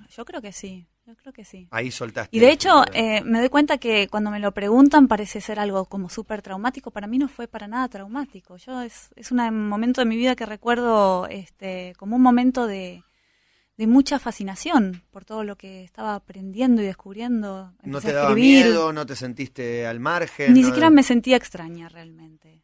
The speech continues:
Speaker 1: Eh, era lo que era y lo que yo podía hacer en ese momento.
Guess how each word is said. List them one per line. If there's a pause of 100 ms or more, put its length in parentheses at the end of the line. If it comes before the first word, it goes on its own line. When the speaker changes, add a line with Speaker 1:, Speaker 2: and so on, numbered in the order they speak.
(120)
Speaker 1:
Eh,
era
lo
que
era
y
lo
que
yo
podía
hacer
en
ese
momento.